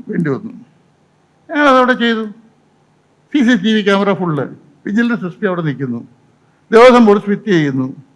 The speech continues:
ക്ഷേത്ര compound-ിൽ നിന്ന് പുറത്തു വിടണമില്ല. ഓരോ ദിവസത്തെ സ്പീക്കിംഗ് മഹസറാണ്. ഇന്ന് ഇത്ര ഭാഗം ചെയ്തു, കോടതി കൊടുത്ത് കോടതി അംഗീകരിച്ചു. ഏറ്റവും അനുകൂല വലിയ ഏറ്റവും ചെറിയ ഏറ്റവും ചെയ്തു. അപ്പം ഇതിൽ ഈ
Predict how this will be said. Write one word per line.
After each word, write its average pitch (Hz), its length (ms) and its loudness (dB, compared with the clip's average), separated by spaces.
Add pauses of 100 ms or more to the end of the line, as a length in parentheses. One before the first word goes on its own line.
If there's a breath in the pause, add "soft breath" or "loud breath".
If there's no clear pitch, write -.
(360)
ക്ഷേത്ര 254 360 2
compound-ിൽ 208 280 -2
നിന്ന് 220 180 -8
പുറത്തു 185 220 -6
വിടണമില്ല. 156 340 -2 (140)
ഓരോ 247 200 6 (100)
ദിവസത്തെ 208 460 2
സ്പീക്കിംഗ് 240 500 2
മഹസറാണ്. 135 540 -2 (1300)
ഇന്ന് 262 200 4
ഇത്ര 220 140 0 (140)
ഭാഗം 165 260 -2
ചെയ്തു, 123 200 -12 (880)
കോടതി 220 360 2
കൊടുത്ത് 196 240 -4
കോടതി 196 260 -4
അംഗീകരിച്ചു. 175 380 -8 (640)
ഏറ്റവും 240 300 2
അനുകൂല 196 320 2
വലിയ 185 260 0
ഏറ്റവും 185 300 -4
ചെറിയ 160 240 -2
ഏറ്റവും 143 260 -10
ചെയ്തു. 113 180 -14 (1600)
അപ്പം 214 280 2 (1500)
ഇതിൽ 226 180 -2 (180)
ഈ 247 40 0